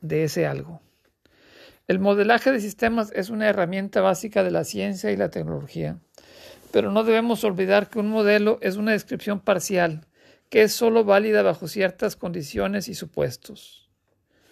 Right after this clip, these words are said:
Por eso las ideologías y teorías sociales son necesariamente limitadas y peligrosas cuando se asumen como dogma.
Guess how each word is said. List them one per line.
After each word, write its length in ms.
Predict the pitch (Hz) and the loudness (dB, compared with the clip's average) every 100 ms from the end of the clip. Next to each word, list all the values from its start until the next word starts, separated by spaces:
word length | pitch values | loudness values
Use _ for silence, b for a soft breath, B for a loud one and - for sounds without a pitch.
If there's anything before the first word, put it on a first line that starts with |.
| b b _ | b b _
Por 180 | - 208 | 4 6
eso 260 | 226 247 | 6 4
las 220 | 226 208 202 | 4 4 2
ideologías 720 | 185 175 160 214 220 220 - | -2 -2 -4 -2 0 0 -2
y 80 | 156 | -8
teorías 320 | 190 196 185 | -4 -2 -2
sociales 460 | 202 - 190 202 | -2 2 2 2
son 360 | - 190 196 214 | -4 -4 -4 -6
necesariamente 1000 | 180 147 - 185 185 185 180 - 185 - | -8 -6 -4 -2 -2 -4 -6 -2 0 0
limitadas 880 | - 170 151 143 156 170 170 - - | -4 -6 -6 -2 0 2 0 -6 -16
y 100 | - | -16
peligrosas 760 | 160 165 151 175 196 190 196 - | -6 -4 -4 -2 0 0 -4 -4
cuando 320 | - 185 180 | -8 -6 -6
se 100 | - | -6
asumen 380 | 135 156 170 170 | -6 -6 -6 -6
como 260 | 165 151 131 | -8 -6 -6
dogma. 460 | 127 131 127 - | -6 -8 -12 -14